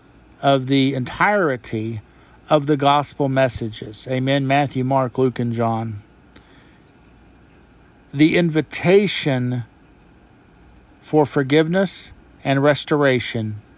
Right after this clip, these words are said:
is open to all, irrespective of the nature or magnitude of the sin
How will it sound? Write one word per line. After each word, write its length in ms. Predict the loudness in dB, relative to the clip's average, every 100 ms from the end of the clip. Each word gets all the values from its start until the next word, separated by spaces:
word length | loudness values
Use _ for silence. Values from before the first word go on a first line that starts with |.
| -20 _ _ -4
is 220 | -2 0
open 520 | -2 0 -2 -4 -6 -14 -20 -18
to 600 | -2 2 2 2 0 -2 -8 -20 -20 -20 -6
all, 640 | 0 2 0 -4 -12 -16 -20 -20 -20 -20 -20 -20 -20 -20 -20 -20 -2
irrespective 920 | 2 2 0 0 0 0 0 0 2
of 280 | -2 -2 -2
the 80 | -2
nature 800 | 0 2 0 -2 -2 -2 -4 -10 -20 -20 -4
or 160 | -2 0
magnitude 960 | 2 2 0 0 -4 -4 2 4 4
of 200 | 0 -6
the 80 | -8
sin 540 | -8 -2 0 0 -4